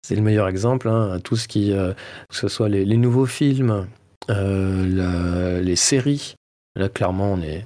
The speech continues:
on est, euh, on est plus, plus seulement dans la citation, on est, oui, dans le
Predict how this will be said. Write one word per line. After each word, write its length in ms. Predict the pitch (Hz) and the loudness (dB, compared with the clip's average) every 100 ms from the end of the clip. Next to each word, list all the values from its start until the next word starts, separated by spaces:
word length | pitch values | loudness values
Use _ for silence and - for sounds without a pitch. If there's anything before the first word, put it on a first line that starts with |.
| - | -6
on 160 | 90 85 | -4 -2
est, 160 | 80 | -2
euh, 240 | 73 69 95 - - - - | -2 -4 -6 -10 -16 -20 -8
on 140 | 98 92 | -2 -2
est 80 | 90 _ _ - | -2 _ _ -4
plus, 140 | 123 135 - - | -4 -2 -8 -8
plus 180 | - | -6
seulement 320 | 117 110 104 104 | -2 0 0 0
dans 80 | |
la 60 | 90 | 0
citation, 440 | - 76 90 - | -2 -4 -4 -2
on 80 | 110 | -2
est, 100 | 80 | 0
oui, 220 | 82 101 | 0 0
dans 140 | 85 82 | -2 -8
le 120 | 95 | -8